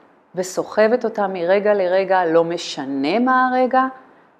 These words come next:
האמת שבסופו של דבר אני יכולה לעשות לא פחות נזק. מה אני שונה?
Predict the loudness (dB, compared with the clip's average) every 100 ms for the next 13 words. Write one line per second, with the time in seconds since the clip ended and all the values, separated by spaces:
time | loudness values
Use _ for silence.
0 | _ -6 -4 -2 -2 -2 -4 -4 -4 -2
1 | -2 -2 -2 -2 -2 -2 -6 -6 -6 -4
2 | -6 -8 -8 -10 -6 -8 -8 -10 -12 -8
3 | -8 -8 -10 -14 -14 -10 -8 -8 -10 -12